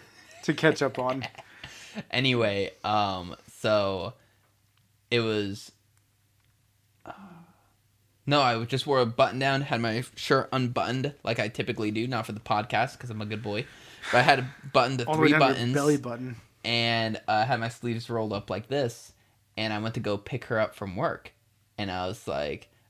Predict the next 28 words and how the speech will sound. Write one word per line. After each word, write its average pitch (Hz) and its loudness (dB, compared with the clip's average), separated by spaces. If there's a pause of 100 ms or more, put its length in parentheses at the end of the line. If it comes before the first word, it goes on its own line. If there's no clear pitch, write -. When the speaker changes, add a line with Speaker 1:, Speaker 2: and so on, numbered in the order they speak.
Speaker 2:
"Oh, 117 4
are 123 4
you 107 0
just 117 -6
about 104 2
off?" 101 0
And 107 -6
she - -6
was 101 -6
like, 98 -6
"Yeah, 92 -4
I'm 90 -8
off 92 -6
in - -10
fifteen." 67 -12
And 57 -14
I - -14
was 104 -16
like, - -14
"Okay, 110 -10
cool. 98 -10
You - -10
know 151 0
what? 151 2
I'll 147 6
just 147 -6
come 143 -6
up." 135 -4